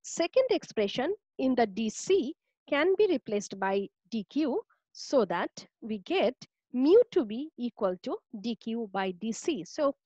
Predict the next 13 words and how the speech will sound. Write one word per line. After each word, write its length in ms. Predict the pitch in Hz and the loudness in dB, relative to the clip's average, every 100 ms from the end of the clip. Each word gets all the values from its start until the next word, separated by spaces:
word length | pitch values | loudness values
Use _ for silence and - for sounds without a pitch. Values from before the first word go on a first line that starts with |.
| _ _ _ | _ _ _
this 180 | 285 359 | 0 2
is 120 | 440 | 4
another 420 | 403 320 392 440 427 269 | 2 2 0 0 -2 0
interpretation 760 | 277 294 247 226 240 - 370 | 0 0 -2 -2 -2 0 0
of 140 | 277 269 | 0 -2
Lagrange 460 | 247 208 196 208 202 | 0 -2 0 -4 -2
multiplier. 560 | 202 190 196 208 190 240 | -6 -8 -8 -4 -4 -4
It 140 | 240 | -6
is 180 | 262 - | -8 -8
change 380 | - 320 381 359 | -6 0 0 0
in 160 | 294 | -2
output 560 | 214 214 254 - 226 220 - _ _ | -2 -4 -6 -2 -2 -2 -8 _ _
when 340 | 226 226 220 | 4 6 4